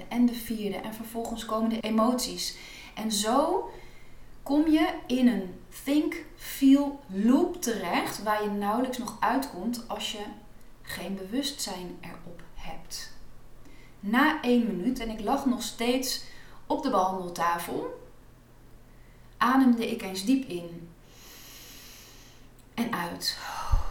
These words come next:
"Oké, let this sink in, Noël. Wat gebeurt er nu?" En ik werd me bewust van mijn ademhaling en van mijn lichaam. En vanaf dat moment kon ik wederom reflecteren.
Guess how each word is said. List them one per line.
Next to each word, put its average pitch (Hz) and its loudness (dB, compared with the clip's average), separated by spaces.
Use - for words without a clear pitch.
"Oké, 220 -10
let 226 -2
this 247 -2
sink 226 -2
in, 202 -4
Noël. 170 -10
Wat 214 -6
gebeurt 233 -4
er 180 -10
nu?" 175 -8
En 214 -6
ik 220 -4
werd 233 -2
me 226 2
bewust 208 0
van 202 -4
mijn 190 -6
ademhaling 196 -2
en - -10
van 208 -8
mijn 196 -4
lichaam. 190 -6
En 220 -12
vanaf 220 -4
dat 285 0
moment 240 6
kon 220 -6
ik 196 -8
wederom 240 2
reflecteren. 202 -4